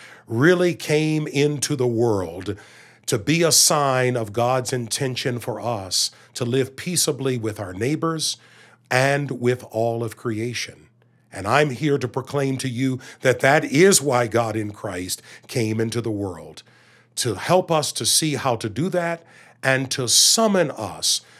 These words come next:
to join the triune God, Father, Son, and Holy Spirit, in the work of Christmas,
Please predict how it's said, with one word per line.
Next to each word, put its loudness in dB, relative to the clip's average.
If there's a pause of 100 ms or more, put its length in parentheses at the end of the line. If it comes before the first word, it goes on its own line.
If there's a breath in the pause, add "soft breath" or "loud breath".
(120 soft breath)
to 0
join 2
the -2
triune 0
God, -4
Father, -2
Son, 0
and -6
Holy -4
Spirit, -8 (480 loud breath)
in 2
the 2
work 2
of -6
Christmas, -4